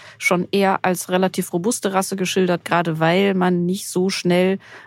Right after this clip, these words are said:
so eng auf, äh, Verkleinerung des Genpools gezüchtet hat, was ja immer gesund ist. Deswegen kann ich dazu eigentlich nichts Schlaues sagen. Aber, äh, es geht zurück auf eine Frage aus der Hörerschaft. Da hat nämlich, ähm,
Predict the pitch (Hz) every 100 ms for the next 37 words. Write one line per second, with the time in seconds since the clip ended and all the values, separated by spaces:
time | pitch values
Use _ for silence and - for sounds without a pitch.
0 | - 170 175 185 - 190 190 196 - -
1 | 170 175 175 - - - 160 160 - 185
2 | 185 185 180 180 165 160 196 214 208 202
3 | - 185 202 - 190 202 190 - 165 160
4 | 208 190 190 185 214 - 196 - - -
5 | - - 180 165 185 175 180 180 180 -
6 | - 170 170 - - 175 175 - 202 170
7 | 165 - 175 160 - - - - 196 190
8 | 190 - 277 - 247 285 - 202 - 202
9 | 196 196 190 - 190 202 - - 180 190
10 | 233 240 - 339 - 196 208 220 214 214
11 | - - 202 196